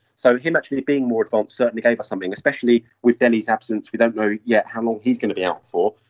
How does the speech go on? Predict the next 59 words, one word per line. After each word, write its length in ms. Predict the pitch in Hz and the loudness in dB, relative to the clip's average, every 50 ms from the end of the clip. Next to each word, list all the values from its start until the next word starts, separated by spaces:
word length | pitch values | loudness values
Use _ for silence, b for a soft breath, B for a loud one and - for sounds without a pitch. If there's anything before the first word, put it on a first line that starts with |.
| _ _ _ | _ _ _
We 100 | 120 120 | -2 0
could 140 | 117 120 120 | 0 2 2
do 140 | - 143 139 | 4 4 4
with 140 | 135 135 - | 4 4 2
somebody 280 | 131 120 117 120 123 | -2 -2 2 4 4
else 160 | 123 117 120 | 4 2 2
getting 240 | - - 120 117 117 | 0 -2 0 2 2
into 140 | 113 110 - | 0 0 -2
the 80 | - - | -4 0
box, 280 | 113 107 - - - | 0 0 0 -2 -12
creating 380 | - - 123 120 113 104 113 110 | -10 -2 0 2 2 2 -2 -4
chances, 380 | - 120 110 107 - - - | -2 -2 -2 -2 -4 -10 -6
hopefully 260 | 113 113 110 - 107 104 | -6 -6 -4 -4 -6 0
scoring 240 | - 123 117 107 | 4 4 4 4
a 40 | 101 | 4
few 140 | - 113 107 | 2 -2 2
goals, 400 | 107 123 110 95 92 95 - - - _ _ _ _ _ | 4 6 6 6 4 0 -4 -8 -16 _ _ _ _ _
and 100 | - - | -4 0
hopefully 260 | 135 127 127 - 120 117 | 0 0 0 0 -4 -6
we'll 60 | - | -4
see 120 | - 117 | -4 2
more 160 | 117 131 139 | 4 6 6
of 80 | 131 131 | 6 6
that 160 | 127 - - | 2 2 2
from 100 | _ 117 | _ -8
Lo 60 | 107 | -8
Celso. 360 | - - 123 110 107 - 101 95 | -4 -4 -4 -4 -2 -4 -6 -4
And 80 | 107 | -4
it 100 | 131 139 | -4 0
does 220 | - 156 156 - - | 0 0 0 0 -6
seem 160 | 151 151 147 | -6 -4 -2
like 220 | 135 117 117 - | -2 -4 -4 -8
at 60 | - | -10
the 60 | - 107 | -4 -4
moment 320 | 101 92 98 98 92 101 | -4 -2 -4 -8 -10 -12
that 120 | 110 - _ - | -20 -18 _ -2
every 320 | 143 147 143 - 120 113 | -2 -2 -2 -6 -14 -8
single 240 | - 127 120 110 110 | -6 -6 -4 -2 -2
match 240 | 110 104 - - - | -2 -4 -4 -8 -14
we 80 | 107 | -16
play, 360 | - - 113 95 87 82 80 - _ _ _ _ _ _ | -4 0 0 2 2 0 -4 -8 _ _ _ _ _ _
he 180 | _ 131 120 120 | _ 4 4 4
is 100 | 107 - | 4 2
our 100 | 98 95 | 2 2
man 180 | 95 95 90 | 2 0 -2
of 60 | 92 95 | -2 -2
the 40 | |
match 260 | 98 98 98 - - - | -2 -4 -4 -6 -14 -20
in 60 | 85 | -6
Chelsea. 420 | - 90 85 82 - - 80 76 | -4 -4 -4 -2 -2 -4 -4 -4
So 220 | - - 101 92 - b b b b b - | 2 4 4 4 4 b b b b b 2
that's 280 | 143 139 - - - | 4 4 4 0 -2
really 180 | 117 107 98 98 | -2 -2 -2 -2
promising. 460 | - 104 92 90 - - 92 78 - - _ _ _ _ _ _ _ _ 135 | -8 -10 -10 -10 -10 -10 -10 -10 -10 -14 _ _ _ _ _ _ _ _ -2
Um, 300 | 131 135 139 135 139 - | 0 0 0 0 0 0
I 40 | 151 | 0
would, 180 | 151 156 185 185 _ _ _ _ 226 | 0 0 -2 -4 _ _ _ _ -4
you 80 | 170 | 0
know, 160 | 131 110 113 | 0 0 0